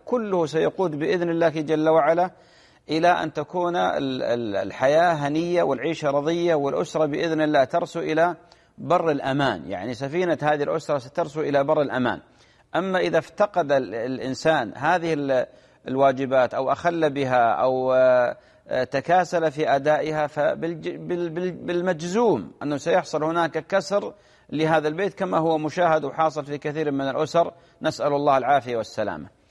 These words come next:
يبقى قضية المعدد. المعدد يجب عليه أن يتقي الله عز وجل، وأن يخاف الله عز وجل في نسائه، فيجب عليه أن يسكن كل امرأة في بيت مستقل يسمونها العامة البيت الشرعي. الشيء الثاني ينفق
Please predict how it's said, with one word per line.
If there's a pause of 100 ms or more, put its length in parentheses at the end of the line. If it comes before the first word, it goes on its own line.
(180)
يبقى
قضية
المعدد.
المعدد
يجب
عليه
أن
يتقي
الله
عز
وجل،
وأن
يخاف
الله
عز
وجل
في
نسائه، (380)
فيجب
عليه
أن
يسكن
كل
امرأة
في (260)
بيت
مستقل (300)
يسمونها
العامة
البيت
الشرعي. (360)
الشيء
الثاني
ينفق